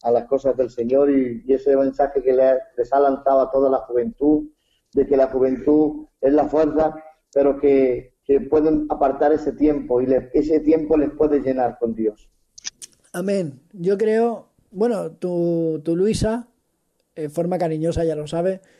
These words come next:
Speaker 1: Claro que sí.
Speaker 2: eh, tiene algo de especial de Dios, tiene algo que Dios le ha dado, y si lo tiene, que lo use, porque no hay nadie
Speaker 1: Amén.
Speaker 2: Dice,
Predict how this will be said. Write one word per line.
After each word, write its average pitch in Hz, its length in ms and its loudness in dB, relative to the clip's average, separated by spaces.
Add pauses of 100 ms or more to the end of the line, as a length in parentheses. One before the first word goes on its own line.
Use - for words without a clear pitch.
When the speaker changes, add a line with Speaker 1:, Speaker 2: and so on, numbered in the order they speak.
(120)
Speaker 1:
Claro 117 280 4
que 110 100 -8
sí. - 80 -20
Speaker 2:
eh, 165 600 0 (880)
tiene 202 240 0
algo 196 280 0
de 175 60 2
especial 165 460 -4
de 147 100 -4
Dios, 156 260 -2 (560)
tiene 165 240 -4
algo 175 300 0
que 160 140 0
Dios 180 180 0
le 190 80 0
ha 170 60 -2
dado, 180 320 -2 (880)
y 170 580 2
si 156 140 -6
lo 160 140 -2
tiene, 220 380 -2 (460)
que 160 120 -4
lo 160 80 2
use, 175 320 -4 (380)
porque 160 260 -2
no 208 80 0
hay 220 100 0
nadie 208 300 2
Speaker 1:
Amén. 208 240 0 (1200)
Speaker 2:
Dice, 226 460 -2